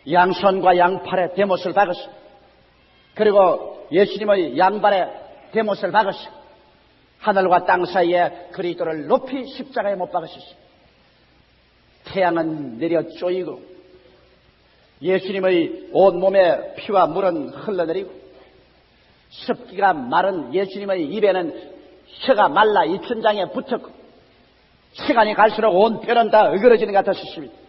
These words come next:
우리는 그 자리에서 십자가에 못 박혀 고난당하고 있는 예수를 함께 바라봐 함께 쳐다보면서 그 십자가의 의미를 마음속에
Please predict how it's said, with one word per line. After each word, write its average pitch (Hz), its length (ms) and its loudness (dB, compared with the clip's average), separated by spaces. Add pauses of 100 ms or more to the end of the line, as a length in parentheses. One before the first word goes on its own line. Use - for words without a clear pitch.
(800)
우리는 240 260 2
그 220 100 -2
자리에서 233 640 4
십자가에 240 580 4
못 233 240 0
박혀 247 720 2
고난당하고 254 560 4
있는 254 420 2
예수를 262 760 4
함께 269 360 0
바라봐 262 440 4 (220)
함께 262 340 2
쳐다보면서 220 1040 -2 (1500)
그 359 140 8
십자가의 403 640 6
의미를 415 800 6
마음속에 403 800 8